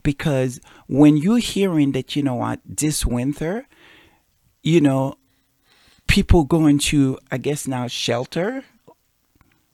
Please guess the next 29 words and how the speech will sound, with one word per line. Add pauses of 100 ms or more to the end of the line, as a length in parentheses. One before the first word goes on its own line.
(1200)
and
kids, (380)
you
know,
there's
going
to
be
sort
of,
and
I
even
hear
a
story
about, (460)
um, (320)
kids
being (100)
in
lockdown
where
they
lock
them
in,
in
some,